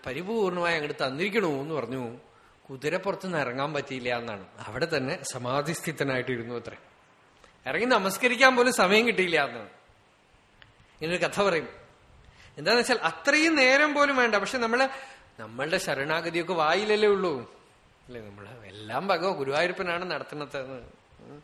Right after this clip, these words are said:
നമ്മളൊരു വീട് കെട്ടി മെനക്കെട്ട് കുറേ ദിവസം അവരെ ചീത്ത വിളിച്ച്, ഇവരെ ചീത്ത വിളിച്ച്, കോൺട്രാക്ടറെ ചീത്ത വിളിച്ച് ഒക്കെ വീട് കെട്ടി. കെട്ടിക്കഴിഞ്ഞിട്ട് ആളുകളൊക്കെ വരുമ്പോ, "എങ്ങനെയുണ്ട്?" ചോദിക്കും. "ഏയ്, നിങ്ങളെ പോലെ ആരാ കെട്ടിയിരിക്കണത്?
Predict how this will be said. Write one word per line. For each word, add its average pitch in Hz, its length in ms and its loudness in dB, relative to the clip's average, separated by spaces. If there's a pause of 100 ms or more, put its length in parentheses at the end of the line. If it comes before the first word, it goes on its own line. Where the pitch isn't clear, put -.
(300)
നമ്മളൊരു 160 340 -4
വീട് 170 260 2
കെട്ടി 156 360 -2 (140)
മെനക്കെട്ട് 139 400 -8
കുറേ 143 260 -4
ദിവസം 143 460 -8 (240)
അവരെ 147 180 -2
ചീത്ത 151 260 -6
വിളിച്ച്, 147 280 -6
ഇവരെ 147 160 -4
ചീത്ത 147 260 -8
വിളിച്ച്, 147 280 -4
കോൺട്രാക്ടറെ 147 600 -4
ചീത്ത 147 280 -10
വിളിച്ച് 143 280 -6
ഒക്കെ 196 180 -6
വീട് 226 220 2
കെട്ടി. 151 240 -2 (1000)
കെട്ടിക്കഴിഞ്ഞിട്ട് 214 880 2
ആളുകളൊക്കെ 190 560 4
വരുമ്പോ, 143 220 -2 (420)
"എങ്ങനെയുണ്ട്?" 185 680 0
ചോദിക്കും. 117 320 -18 (220)
"ഏയ്, 117 120 -16 (120)
നിങ്ങളെ 135 400 0
പോലെ 208 260 0
ആരാ 165 340 2
കെട്ടിയിരിക്കണത്? 160 680 -4